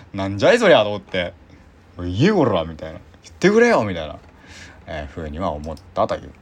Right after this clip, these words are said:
感じでございましたね。<laughs> 笑いましたけど、「言わんかったんかい」っつって、「言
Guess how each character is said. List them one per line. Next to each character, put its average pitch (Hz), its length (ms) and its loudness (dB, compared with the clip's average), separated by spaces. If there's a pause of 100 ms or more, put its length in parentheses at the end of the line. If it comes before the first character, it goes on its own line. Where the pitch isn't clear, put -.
(720)
感 - 120 -20
じ - 100 -14
で 76 60 -12
ご 73 80 -16
ざ - 100 -20
い - 40 -20
ま - 100 -18
し - 120 -12
た - 40 -18
ね。 82 200 -14 (840)
<laughs> - 760 -18
笑 123 220 4
い - 20 2
ま 127 100 2
し - 80 -8
た 80 60 -12
け 76 100 -10
ど、 80 120 -12 (1900)
「言 92 80 -4
わ 120 80 2
ん 135 40 0
か 131 100 4
っ - 40 -14
た 95 100 0
ん 95 60 -2
か 95 180 4
い」 82 60 0
っ - 0 -
つ - 140 -14
っ - 20 -20
て、 - 140 -16 (2750)
「言 90 220 -10